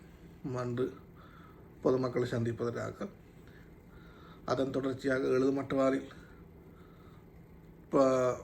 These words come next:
பொதுமக்களை சந்திப்பதற்கான ஏற்பாடுகள் செய்யப்பட்டிருந்தன. நாங்கள் முதலில், ஆ, நம்மட டி சி சி மீட்டிங் யாழ்ப்பாணம் கச்சேரியில் இன்று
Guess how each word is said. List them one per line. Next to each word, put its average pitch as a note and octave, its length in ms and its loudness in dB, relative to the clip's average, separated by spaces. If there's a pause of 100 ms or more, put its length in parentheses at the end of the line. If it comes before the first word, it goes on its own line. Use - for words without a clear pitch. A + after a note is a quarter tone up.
(460)
பொதுமக்களை C3 400 0
சந்திப்பதற்கான B2+ 640 -2
ஏற்பாடுகள் B2 440 -4
செய்யப்பட்டிருந்தன. B2+ 640 -4 (1700)
நாங்கள் C#3 280 0
முதலில், B2 420 0 (2000)
ஆ, B2 600 -6 (360)
நம்மட B2+ 380 -2 (1900)
டி F3 140 8
சி F3+ 120 6
சி D#3+ 120 6
மீட்டிங் B2 340 0 (1200)
யாழ்ப்பாணம் D3 540 2 (880)
கச்சேரியில் E3 600 6
இன்று C3 340 -2